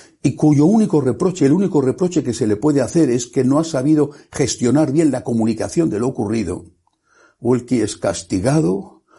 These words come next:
a estar unos meses de retiro fuera de la diócesis, mientras que Hess,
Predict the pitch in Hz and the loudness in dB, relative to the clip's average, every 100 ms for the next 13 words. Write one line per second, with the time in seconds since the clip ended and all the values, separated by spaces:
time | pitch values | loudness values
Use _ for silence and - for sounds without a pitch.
0 | _ - 98 - 127 113 107 95 120 123 | _ -6 -4 0 0 2 0 0 0 0
1 | 135 95 - 95 135 139 139 - - _ | -2 -2 -2 -2 2 2 2 -2 -16 _
2 | _ _ - 95 92 87 82 82 101 120 | _ _ -4 -2 0 0 -2 0 0 0
3 | 123 131 131 147 147 147 - 143 - 196 | -2 -4 0 0 2 0 -2 -2 0 -2
4 | - - | -2 -12